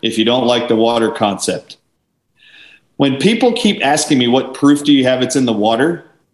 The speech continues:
How about you just look at what the C D C's been doing, what they've been actually testing the whole time looking for the bioweapon called sars cov two?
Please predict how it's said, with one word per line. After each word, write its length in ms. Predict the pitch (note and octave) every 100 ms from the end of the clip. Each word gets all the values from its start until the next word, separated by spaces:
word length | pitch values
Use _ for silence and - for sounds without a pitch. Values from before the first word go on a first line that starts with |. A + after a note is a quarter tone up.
| _ _ _ -
How 180 | B2+
about 240 | F#3 G3+ F3
you 80 | D3+
just 260 | D#3 D3+
look 180 | D#3+ D#3
at 100 | E3
what 160 | D3 D3
the 80 |
C 240 | A#2 - D#3+
D 120 | D#3
C's 340 | D3 D#3+ D3+ B2
been 380 | C#3+ C3 A2 F#2
doing, 680 | C#4+ E4 C3+ A2 A#2+ D#3+ - _ _ _
what 340 | F#2+ C3 F#3 -
they've 280 | E3 C3+
been 220 | C#3+ D#3 A#2+
actually 640 | D3 D3+ - C#3+ A#2+ G2 -
testing 720 | - F3 G3 - B2 A#2 B2
the 200 | B2 B2+
whole 360 | - D3+ E3+ E3+
time 480 | D#3 D3 D3 C#3
looking 480 | C#3 F3+ F3+ D#3+ C#3+
for 220 | - E3
the 100 | D3+
bioweapon 800 | D3+ D3+ D#3 C#3+ C3+ B2 G#2 F2+ - _
called 280 | - C#3+ B2+
sars 320 | - C#3+ C3+
cov 280 | - D3 C3+
two? 360 | C#3 D3+ A2 -